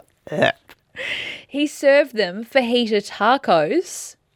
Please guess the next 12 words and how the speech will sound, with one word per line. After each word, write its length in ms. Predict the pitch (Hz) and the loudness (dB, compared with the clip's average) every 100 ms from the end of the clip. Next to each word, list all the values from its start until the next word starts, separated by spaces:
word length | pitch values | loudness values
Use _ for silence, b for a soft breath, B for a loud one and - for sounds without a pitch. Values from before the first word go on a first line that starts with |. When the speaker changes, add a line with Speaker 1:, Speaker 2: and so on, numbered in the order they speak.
| _ _ _ _ _ - | _ _ _ _ _ -8
Speaker 2:
made 280 | 214 214 208 | -2 0 0
from 120 | 220 | 0
Speaker 1:
I 80 | 220 | 2
Speaker 2:
his 140 | 233 - | 2 -2
amputated 720 | 208 202 214 208 214 214 233 | -6 -6 -6 -6 -2 -2 -2
leg. 260 | 254 330 339 | -2 0 2
Speaker 1:
No, 240 | 269 262 240 | 2 0 -2
he 100 | 240 | -4
did 260 | 226 247 | -8 -8
not. 800 | 277 302 208 185 - _ - - - | -8 -8 -6 -10 -12 _ -18 -16 -8
No. 320 | 294 254 226 | -4 -2 -2
Speaker 2:
Mm-hmm. 420 | 220 330 320 - | -2 -6 -8 -14